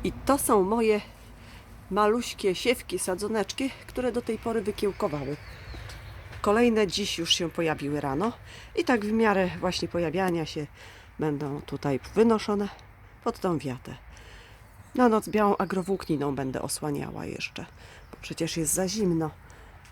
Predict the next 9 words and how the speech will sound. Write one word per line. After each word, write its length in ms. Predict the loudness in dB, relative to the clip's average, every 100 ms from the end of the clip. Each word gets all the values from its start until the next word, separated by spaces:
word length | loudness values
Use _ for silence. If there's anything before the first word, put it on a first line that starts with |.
| -20 -20 -20 -20 -20 -12 -8 -8 -12 -20 -6
Na 140 | -2 0
razie 240 | 0 -2
starczyło 460 | -4 -6 -8 -10 -8 -6
miejsca. 400 | -6 -8 -10 -12 -14 -16 -16 -16 -16 0
Te 140 | 4 6
są 240 | 6 2 0 -2
arbuziaki 580 | -2 0 0 0 0 2
największe, 640 | 4 4 2 0 0 2
bo 200 | 4